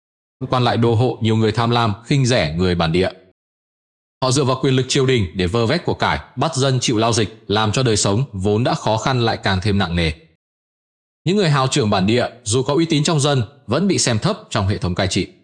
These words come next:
Người tài ở Giao Châu khó có con đường tiến thân, xứng đáng nếu không chịu khuất phục trước quyền lực ngoại bang. Dân chúng sống giữa hai lớp áp lực, một bên là ruộng đồng mưa nắng sinh kế,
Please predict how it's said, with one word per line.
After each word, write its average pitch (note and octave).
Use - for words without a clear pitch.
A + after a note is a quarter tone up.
Người C3+
tài B2+
ở G2
Giao A2+
Châu A2+
khó B2+
có D3
con D3+
đường A2+
tiến A2
thân, B2+
xứng C3
đáng A#2+
nếu A2
không D3+
chịu -
khuất F#3+
phục A2
trước C3
quyền G2
lực F2+
ngoại F2+
bang. F#2+
Dân C3
chúng B2
sống A#2+
giữa E3
hai C#3
lớp C3+
áp E3
lực, -
một G#2
bên A2
là G2+
ruộng A2
đồng G#2+
mưa A2+
nắng G#2
sinh A#2+
kế, G#2